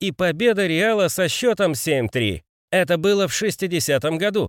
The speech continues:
и подвело весь мировой футбол к новому десятилетию, эпохе, когда футбол стал ещё больше значить для Европы и всего мира. Но прежде чем мы расскажем вам о шестидесятых, позвольте закончить историю Пушкаша.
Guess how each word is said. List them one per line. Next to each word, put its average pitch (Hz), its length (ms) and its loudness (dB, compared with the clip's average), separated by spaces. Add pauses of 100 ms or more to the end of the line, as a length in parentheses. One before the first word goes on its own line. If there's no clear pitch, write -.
и 208 120 -2
подвело 202 540 0
весь 185 380 -2
мировой 160 400 2
футбол 160 500 -2
к 202 140 -4
новому 196 560 0
десятилетию, 123 840 -2
эпохе, 98 540 2
когда 127 360 2
футбол 170 380 0
стал 233 300 0
ещё 220 480 0
больше 165 480 0
значить 147 460 0
для 135 180 0
Европы 180 640 -2
и 208 140 -4
всего 131 360 -2
мира. 98 380 -2 (680)
Но 123 220 4
прежде 170 400 0
чем 190 220 0
мы 190 120 0
расскажем 156 520 0
вам 131 260 2
о 139 80 2
шестидесятых, 113 960 -2
позвольте 220 460 0
закончить 180 600 0
историю 156 420 0
Пушкаша. 117 500 -4